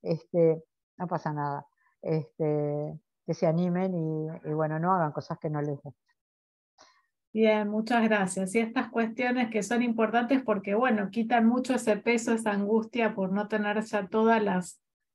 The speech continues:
Speaker 2: las respuestas. A una edad que nunca te enseñan
Speaker 1: Mm.
Speaker 2: a elegir, de repente tenés que elegir todo, ¿no? A los dieciocho años.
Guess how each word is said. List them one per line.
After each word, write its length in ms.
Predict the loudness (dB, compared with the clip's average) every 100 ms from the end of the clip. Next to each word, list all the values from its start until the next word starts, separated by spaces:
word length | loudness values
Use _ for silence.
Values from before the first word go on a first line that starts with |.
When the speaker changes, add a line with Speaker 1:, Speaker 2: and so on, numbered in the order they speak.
| _
Speaker 2:
las 160 | -6 -4
respuestas. 640 | -4 -2 0 0 0 0
A 40 |
una 200 | 4 6
edad 180 | 6 6
que 140 | 4 2
nunca 380 | 2 2 0
te 80 | 0
enseñan 540 | -4 -2 0 2 4 2
Speaker 1:
Mm. 20 |
Speaker 2:
a 60 | 2
elegir, 420 | -2 -4 -6 0
de 120 | 2
repente 440 | 2 2 0 0
tenés 280 | 0 0 0
que 100 | -2
elegir 440 | -2 -2 -2 -4 2
todo, 320 | 4 4 4
¿no? 240 | 2 -2 -6
A 80 | -6
los 180 | -6
dieciocho 480 | -6 -8 -6 -6 -4
años. 280 | 0 0 -2